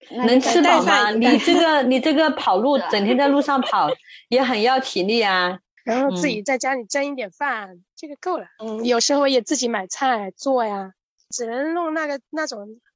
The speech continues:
Speaker 3: 很快就能做熟的，豆腐做的最多了。<laughs>
Speaker 2: 哦，是的，对，豆腐比较快，
Speaker 3: <laughs>
Speaker 2: 撒点盐，
Speaker 1: 哎，
Speaker 2: 嗯。
Speaker 1: 哎，那阿姨，
Speaker 3: 对，
Speaker 1: 你们那个女骑手的宿舍可以做饭吗？
Speaker 3: 对。<laughs>
Speaker 1: 有厨房吗？
Speaker 3: 有，有，有。
Speaker 1: 嗯。
Speaker 3: 我从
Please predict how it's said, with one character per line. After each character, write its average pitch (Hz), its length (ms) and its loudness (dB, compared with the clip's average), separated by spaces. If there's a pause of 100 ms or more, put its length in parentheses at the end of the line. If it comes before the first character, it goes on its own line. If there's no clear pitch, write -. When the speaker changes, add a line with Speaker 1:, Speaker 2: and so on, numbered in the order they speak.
(120)
Speaker 3:
很 226 180 -12
快 320 140 -4
就 302 140 -4
能 247 140 -6
做 294 140 -2
熟 190 240 -10
的， 208 280 -12
豆 311 160 0
腐 202 180 -12
做 254 240 -6
的 214 60 -10
最 226 180 -2
多 202 240 -4
了。 202 80 -4
<laughs> 302 640 -2
Speaker 2:
哦， 202 280 4
是 - 180 -4
的， 180 220 -2
对， 202 200 0
豆 220 160 -2
腐 202 100 -4
比 180 140 0
较 165 140 -2
快， 185 280 -4
Speaker 3:
<laughs> 285 120 -4
Speaker 2:
撒 180 100 0
点 190 160 0
盐， 156 200 0
Speaker 1:
哎， 226 180 -4
Speaker 2:
嗯。 160 260 -2
Speaker 1:
哎， 269 140 0
那 294 80 2
阿 302 180 2
姨， 320 140 6
Speaker 3:
对， 269 80 6
Speaker 1:
你 - 0 -
们 196 180 0
那 269 120 -2
个 247 100 2
女 233 240 0
骑 214 180 -4
手 233 200 2
的 180 200 0
宿 269 240 -2
舍 269 220 2
可 165 240 -8
以 240 300 -2 (260)
做 220 160 -4
饭 247 240 -6
吗？ 160 140 -4
Speaker 3:
对。 - 80 -8
<laughs> - 20 -6
Speaker 1:
有 165 60 -10
厨 190 180 -12
房 151 180 -6
吗？ 302 300 -10 (440)
Speaker 3:
有， 226 460 -2
有， 208 280 -8
有。 202 180 -12
Speaker 1:
嗯。 202 120 -16 (240)
Speaker 3:
我 220 180 0
从 254 680 0